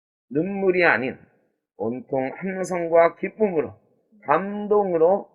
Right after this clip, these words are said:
하나님 앞에 예배드리게 될 것이다. 우리도 그런 꿈을 꾸는 것이고 이 예루살렘 성전을 짓는 사람들도 그런 꿈을 꾸는 것입니다.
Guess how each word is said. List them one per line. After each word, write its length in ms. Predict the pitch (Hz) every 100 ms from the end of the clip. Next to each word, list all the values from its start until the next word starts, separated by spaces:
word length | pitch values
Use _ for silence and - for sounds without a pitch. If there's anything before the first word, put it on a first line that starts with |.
| _ _ _ _
하나님 420 | 147 147 135 123
앞에 540 | 117 113 117 120 113 - _ _ _ _ _ -
예배드리게 800 | 101 107 117 104 104 107 107 107
될 200 | - 104
것이다. 320 | 104 90 - - - _ _ _ _ _ _ _ -
우리도 360 | 113 123 135
그런 320 | 131 147 - -
꿈을 320 | 185 180 175
꾸는 280 | 185 175 175
것이고 600 | 160 160 156 170 180 175 _ _ _ -
이 160 | 151
예루살렘 580 | 151 151 160 160 156 151
성전을 600 | 143 151 151 139 135 135
짓는 320 | 127 127 127
사람들도 760 | 123 123 117 107 107 131 190 135 _ _ _ _
그런 420 | 120 131 127 135
꿈을 500 | - 180 175 175 175 - _ _
꾸는 280 | - 175 160
것입니다. 480 | 110 101 113 85